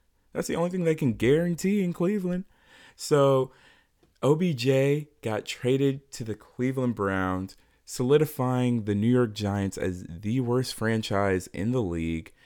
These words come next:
solidifying David Gettleman, the general manager who used to be the general manager of the Panthers, who also got rid of my favorite player, Steve Smith, and one of the greatest cornerbacks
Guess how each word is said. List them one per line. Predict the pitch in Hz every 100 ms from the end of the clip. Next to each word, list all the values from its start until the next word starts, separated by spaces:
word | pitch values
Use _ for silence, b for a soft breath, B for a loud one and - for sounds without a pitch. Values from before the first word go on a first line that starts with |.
| b b
solidifying | - 127 123 143 139 123 120 113
David | 92 104 123 123
Gettleman, | 104 107 110 104 98
the | 87
general | 95 101 123
manager | 101 98 101 95 92
who | 95
used | 98 123
to |
be | 117
the | 107
general | 104 107
manager | 101 98 92 90 87 -
of | 87
the | 85
Panthers, | - - 143 143 90 90 87 95 B B B
who | 101
also | 107 135
got | 110 95
rid | 92
of | 90
my | 92
favorite | 120 127 117
player, | 104 90
Steve | 92 - - 139
Smith, | - 110 92 98 - B B B
and | 143 165 110
one | 135
of |
the | 120
greatest | 87 98 113 127 123 -
cornerbacks | 120 117 104 95 92